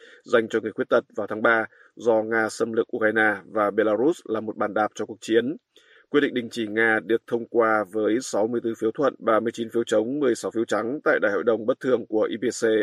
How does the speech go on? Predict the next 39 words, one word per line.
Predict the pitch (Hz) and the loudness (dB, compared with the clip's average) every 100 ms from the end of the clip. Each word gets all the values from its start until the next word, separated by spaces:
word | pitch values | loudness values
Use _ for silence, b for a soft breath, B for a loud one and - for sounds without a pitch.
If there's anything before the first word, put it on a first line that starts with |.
| - | 2
ở | 104 | 0
Berlin | 95 120 117 113 104 | 0 0 0 -2 -2
hôm | 98 104 104 | -4 -4 -4
mười | 104 101 | -6 -6
sáu | - 95 | -6 -6
tháng | 110 | -6
mười | 123 | -6
một. | 113 101 - _ b b b b b | 0 0 -2 _ b b b b b
Việc | 131 | -4
đình | 127 113 | -4 -4
chỉ | 123 117 - 117 | -2 0 2 2
N | 113 | 4
P | |
C | 113 113 - 117 110 110 | 2 2 2 4 4 4
của | 113 98 | 2 2
Belarus | 110 110 107 160 190 | 4 2 2 0 0
được | 131 117 | -6 -4
thông | 110 | -4
qua | 104 110 104 98 | 0 2 2 0
với | 104 110 110 | 0 0 0
tỷ | 135 101 | -4 -4
lệ | 98 107 - | 0 0 0
năm | - 113 | -4 -6
mươi | 107 | -4
tư | 113 110 | -4 -4
trên | - 104 | -4 -6
bốn | 107 | -4
mươi | 107 | -2
lăm | 123 113 - b b | -2 -4 -8 b b
với | 101 113 113 | 0 2 2
mười | 143 135 110 | 0 -2 -2
tám | 104 104 | -4 -6
phiếu | 107 | -6
trắng. | 107 101 110 156 _ _ b b | -4 -4 -4 -8 _ _ b b
Cả | - | -2
hai | 123 131 127 123 | 2 2 4 2
N | |
P | 117 | 0
C | 123 | 0